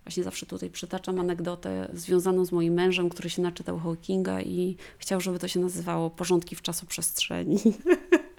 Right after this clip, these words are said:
Ale no jednak, y, poszliśmy po rozum do głowy, znaczy ja poszłam i, no i jednak najpierw był pomysł na odzyskiwanie czasu, ale trochę się bałam tego, że, że ten proces, który trwa i nie ma końca,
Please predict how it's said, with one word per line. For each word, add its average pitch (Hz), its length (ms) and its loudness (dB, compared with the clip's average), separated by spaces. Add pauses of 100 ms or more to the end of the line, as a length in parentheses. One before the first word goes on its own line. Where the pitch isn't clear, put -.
(840)
Ale 247 380 8
no 240 160 4
jednak, 247 460 2
y, 208 280 0
poszliśmy 214 380 -2
po 202 80 0
rozum 190 280 2
do 180 120 0
głowy, 180 640 -2
znaczy 190 240 0
ja 190 140 4
poszłam 185 500 0
i, 180 540 -4
no 175 120 2
i - 120 -2
jednak 180 420 -2 (360)
najpierw 196 280 2
był 185 160 0
pomysł 185 360 4
na 180 100 2
odzyskiwanie 180 640 2
czasu, 180 320 0
ale 170 160 -2
trochę 185 240 0
się 175 120 -4
bałam 175 340 2
tego, 170 240 -2
że, 170 280 -2
że 175 140 -4
ten 175 180 0
proces, 185 640 2
który 175 320 0
trwa 175 520 4
i - 140 -2
nie 180 160 6
ma 170 140 2
końca, 170 640 2